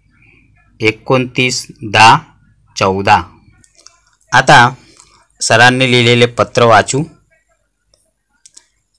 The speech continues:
प्रिय विद्यार्थ्यांनो, तुम्ही सगळेजण कसे आहात?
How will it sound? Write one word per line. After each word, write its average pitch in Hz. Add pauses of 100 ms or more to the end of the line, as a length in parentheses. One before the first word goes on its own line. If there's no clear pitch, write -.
प्रिय 185
विद्यार्थ्यांनो, 131 (840)
तुम्ही 139
सगळेजण 135
कसे 127
आहात? 135